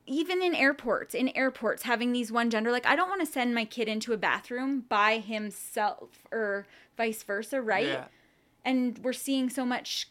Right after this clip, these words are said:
Speaker 1: come out about, you know, sexual abuse happening
Speaker 2: Yeah.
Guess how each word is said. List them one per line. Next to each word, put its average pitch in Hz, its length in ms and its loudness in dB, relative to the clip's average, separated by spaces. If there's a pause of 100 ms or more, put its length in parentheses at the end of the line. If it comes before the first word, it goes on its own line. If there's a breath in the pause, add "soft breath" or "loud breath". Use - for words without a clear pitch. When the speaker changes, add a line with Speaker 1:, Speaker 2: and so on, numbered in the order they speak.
(140)
Speaker 1:
come 233 240 -4
out 233 300 0
about, 226 560 2
you 233 120 -4
know, 214 180 -2
sexual 226 960 0
abuse 233 400 -2
happening 247 760 0
Speaker 2:
Yeah. - 40 -8